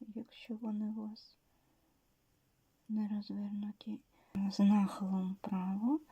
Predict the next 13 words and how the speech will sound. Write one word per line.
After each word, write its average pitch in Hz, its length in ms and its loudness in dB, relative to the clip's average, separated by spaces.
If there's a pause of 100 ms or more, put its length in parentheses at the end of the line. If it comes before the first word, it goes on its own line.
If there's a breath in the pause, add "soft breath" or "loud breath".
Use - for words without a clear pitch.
(380 loud breath)
пров'язуємо 226 1040 6
три 196 300 -2
разом. 190 720 -2 (800 loud breath)
Ось 233 260 4
так. 185 440 -4 (1400)
Ось, 185 360 -4 (340)
пров'язали 196 840 2
три 202 220 0
разом. 196 600 0 (1600 soft breath)
Робимо 185 560 -2
накид, 185 600 -4 (1300 loud breath)
дві 180 280 -2
виворотні, 185 880 0